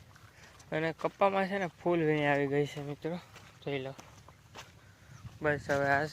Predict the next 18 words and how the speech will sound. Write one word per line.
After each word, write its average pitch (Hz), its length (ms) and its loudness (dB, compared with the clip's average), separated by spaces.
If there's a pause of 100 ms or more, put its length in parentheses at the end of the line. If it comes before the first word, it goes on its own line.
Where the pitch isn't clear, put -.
(120)
તો 160 100 2
નહીં, 165 260 -2 (100)
કાલથી 147 360 2
વીણવાનો 156 420 0
જ 135 40 -8
છે 151 200 -10
કપા, 151 320 -8 (1800)
જોઈ 143 140 -4
લો. 143 120 -12 (1500)
અને 175 100 0
હું 202 200 2
તમને 202 260 2
નજીકથી 185 600 4
રૂ 160 160 2
બતાવું 151 440 2
છું, 208 200 -10 (1600)
જોઈ 131 180 0
લો. 127 120 -4